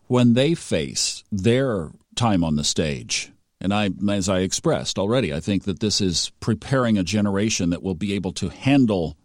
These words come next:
those energies in a unique way. Future leadership, shall we say. Now, if we were looking at the chart over the weekend, we move this thing forward,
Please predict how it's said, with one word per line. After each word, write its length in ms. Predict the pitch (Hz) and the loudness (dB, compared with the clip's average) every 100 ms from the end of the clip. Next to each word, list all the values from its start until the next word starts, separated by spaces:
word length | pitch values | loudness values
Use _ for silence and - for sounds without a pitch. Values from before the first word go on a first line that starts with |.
| - | -2
those 320 | 95 92 - - | 0 0 -2 -2
energies 760 | 117 113 82 78 65 64 - - _ - | 0 2 0 -6 -8 -6 -8 -8 _ -8
in 120 | 82 | -4
a 40 | |
unique 460 | 85 90 90 87 - | -2 0 0 -2 -2
way. 400 | 98 76 52 - _ _ _ | -2 -2 -6 -14 _ _ _
Future 540 | - 165 165 - 165 139 | -6 6 6 6 2 4
leadership, 680 | 147 143 120 - 76 - - - | 4 2 0 0 -2 -4 -14 -10
shall 300 | - 90 85 | -4 -2 -2
we 100 | 73 | -2
say. 400 | - 73 65 - _ _ _ _ _ | -2 -2 -4 -12 _ _ _ _ _
Now, 240 | 160 160 135 - | 0 4 2 2
if 180 | 165 | 0
we 120 | 185 180 | 4 6
were 340 | 160 139 135 160 | 6 4 4 2
looking 440 | 180 226 247 240 | 2 4 4 4
at 140 | 185 | 4
the 100 | - | 0
chart 520 | 120 - 135 98 95 - | -2 0 2 2 0 0
over 280 | 139 135 139 | 0 2 2
the 100 | 131 | 2
weekend, 640 | 120 120 - 110 80 80 | 4 2 2 -2 0 0
we 100 | 98 | 2
move 240 | 120 160 175 | 4 4 4
this 220 | 160 - | 2 2
thing 240 | 143 127 | 2 2
forward, 640 | 110 127 113 110 110 107 | 2 0 0 2 2 0